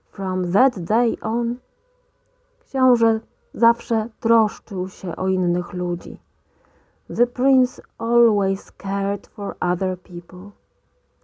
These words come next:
zwłaszcza o swoich poddanych,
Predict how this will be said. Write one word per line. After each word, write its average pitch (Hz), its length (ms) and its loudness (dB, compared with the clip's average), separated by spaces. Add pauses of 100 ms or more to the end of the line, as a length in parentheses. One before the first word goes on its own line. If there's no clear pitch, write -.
(140)
zwłaszcza 175 720 -4
o - 60 -4
swoich 180 420 0
poddanych, 190 880 -4